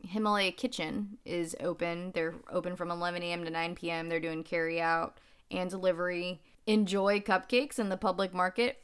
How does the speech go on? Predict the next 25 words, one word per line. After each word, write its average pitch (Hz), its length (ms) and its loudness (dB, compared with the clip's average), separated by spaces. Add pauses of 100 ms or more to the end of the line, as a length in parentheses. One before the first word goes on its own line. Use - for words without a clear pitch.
All 277 280 10
of 311 180 2
the 269 140 6
businesses 226 640 2
in 196 240 -2
the 196 80 0
public 185 360 2
market 180 460 -2
are 170 140 -2
doing 170 400 -4
delivery 170 500 -2
through 170 220 -4
Restaurant 160 480 -2
Connection 170 560 -6
except 170 480 -4
for 160 360 0
The 170 80 -2
Garden, - 480 -2
I - 100 -4
believe. - 440 -8 (400)
So 156 560 -2 (100)
Empty 202 360 2
Bowl, 180 580 10
Corazon 175 560 0
Cocina, 208 880 0